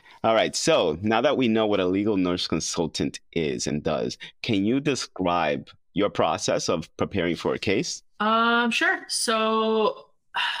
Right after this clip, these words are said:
Speaker 2: so because I do personal injury and medical malpractice,
Speaker 1: Mm-hmm.
Speaker 2: uh, we'll do personal injury first. So normally the attorney will give me a case review of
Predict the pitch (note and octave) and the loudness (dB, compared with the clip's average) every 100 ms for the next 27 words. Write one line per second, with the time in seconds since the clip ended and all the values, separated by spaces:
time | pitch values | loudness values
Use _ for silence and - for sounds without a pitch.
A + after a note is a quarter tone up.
0 | - - - A3+ A3+ A#3+ B3 B3+ C#4 A3+ | -6 -4 -2 0 0 0 0 0 0 0
1 | A3+ A3+ G#3 G3+ G#3 G#3 G#3 F#3+ F3+ F3+ | 0 0 0 0 0 2 2 2 2 0
2 | E3+ F3+ F#3 F#3 F3 E3+ F3+ F3 F3+ F#3 | 2 0 0 2 0 0 0 0 0 -4
3 | F#3 - - _ - G#3 F3 F3 E3+ - | -2 -6 -10 _ -18 -8 -2 0 0 0
4 | G3 G3 F#3 F3 F3 D#3+ D#3+ E3 - E3 | -2 -2 -2 -2 -2 -2 -2 -4 0 0
5 | E3 F3 F3 F#3+ G3 G3 G3 G3 - F#3+ | 0 -2 0 2 2 2 0 -2 -2 0
6 | E3+ - F#3 F3+ F3+ F3 F3 E3+ F#3 F3 | 0 0 2 2 2 0 0 -2 -2 -2
7 | E3+ E3+ D3+ - D#3+ F3+ F3 - F#3+ F3+ | 0 -2 -2 -4 -2 -2 -2 -2 -4 -2
8 | F#3+ F#3 F#3+ C#3+ D#3+ | 0 0 0 -2 -4